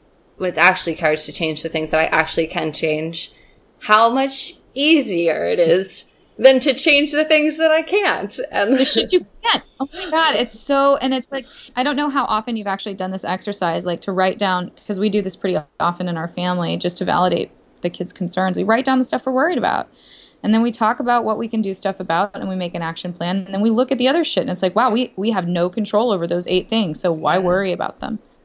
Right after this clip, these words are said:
Speaker 2: Let's remove those from the list of, of priorities of things that we, you know, spend our mental real estate on.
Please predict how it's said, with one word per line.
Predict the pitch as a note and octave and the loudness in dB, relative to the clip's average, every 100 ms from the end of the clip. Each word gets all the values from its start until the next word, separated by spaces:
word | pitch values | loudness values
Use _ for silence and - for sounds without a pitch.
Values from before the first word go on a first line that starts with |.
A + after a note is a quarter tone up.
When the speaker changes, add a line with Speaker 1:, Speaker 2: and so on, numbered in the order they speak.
| _ _ - | _ _ -8
Speaker 2:
Let's | F#3 - - - | -8 -8 -16 -6
remove | F#3 F#3+ G3 | -2 2 2
those | F3+ G3+ F#3+ | 4 2 0
from | - F3+ | -6 -4
the | F3 | -2
list | E3+ F3 - - | -2 -4 -4 -4
of, | F3+ F3+ - - | -4 -6 -12 -4
of | E3 E3 - | -4 -4 -4
priorities | F3 E3+ F3 F3 E3 | 0 2 2 0 -6
of | - | -6
things | F3+ E3+ | -6 -4
that | |
we, | E3+ E3 E3 - - | -4 -4 -4 -10 -6
you | F3 | -4
know, | |
spend | D#3 - F3 | -4 -2 0
our | D#3 D3 - | 0 -2 -6
mental | A3 F#3 F3 | 0 0 2
real | E3+ G#3 | 2 2
estate | - D#3 | 0 -2
on. | D#3 F3+ | 0 -2